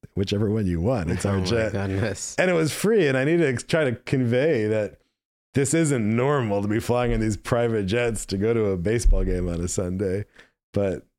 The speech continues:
Speaker 1: yeah, that's definitely a challenge to, to keep them grounded. And that's, we work on that.
Speaker 2: What would you tell people when they're thinking about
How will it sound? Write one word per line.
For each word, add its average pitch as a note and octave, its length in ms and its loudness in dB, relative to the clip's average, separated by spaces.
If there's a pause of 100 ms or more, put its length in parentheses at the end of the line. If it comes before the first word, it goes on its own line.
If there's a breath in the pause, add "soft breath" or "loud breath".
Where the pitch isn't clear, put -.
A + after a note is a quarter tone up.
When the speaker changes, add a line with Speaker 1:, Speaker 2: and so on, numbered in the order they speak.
(100)
Speaker 1:
yeah, D#2 460 -4
that's F2+ 400 -2
definitely E2 560 -2
a D2 40 -2
challenge D2 600 -4
to, D#2+ 160 -2
to F#2+ 160 -8
keep - 220 -4
them D#2+ 120 -2
grounded. D#2 460 -2
And E2 160 -2
that's, E2 180 -4
we F#2+ 80 -2
work D#2+ 240 -2
on D2 100 -4
that. C#2+ 220 -6 (520)
Speaker 2:
What B2+ 260 -2
would D#3 160 -2
you B2 180 0
tell G#2+ 420 -4
people F#2+ 840 -6 (280)
when G#2 180 -4
they're F#2+ 120 -2
thinking F#2+ 500 -6
about F2+ 380 -6